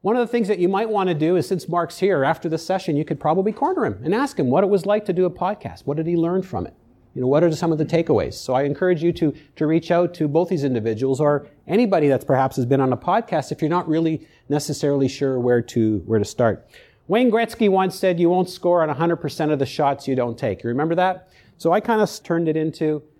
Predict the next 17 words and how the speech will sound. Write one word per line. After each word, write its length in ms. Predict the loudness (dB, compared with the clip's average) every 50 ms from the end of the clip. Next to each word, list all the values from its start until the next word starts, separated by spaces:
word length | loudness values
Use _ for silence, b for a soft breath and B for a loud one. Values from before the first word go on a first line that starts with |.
| _ _ _ _ _ _ _ _ _
if 100 | -4 0
you 80 | 0 2
want 160 | 2 2 2
to 60 | 4
interview 260 | 4 4 4 4 2
someone 400 | 0 2 2 2 2 4 2 2
who 100 | 2 0
doesn't 380 | 0 2 0 2 2 2 0 2
know 160 | 2 0 2
you, 320 | 2 0 -2 -2 -4 -6 -12 _
you'll 220 | -4 -2 -2 0 2
likely 360 | 0 0 0 0 -2 0 0
never 280 | 2 2 2 0 0
get 200 | 0 0 0 0 -2
to 80 | -4
interview 420 | -2 -2 -2 -2 0 0 0 0 0
them 360 | 0 0 0 0 -2 -2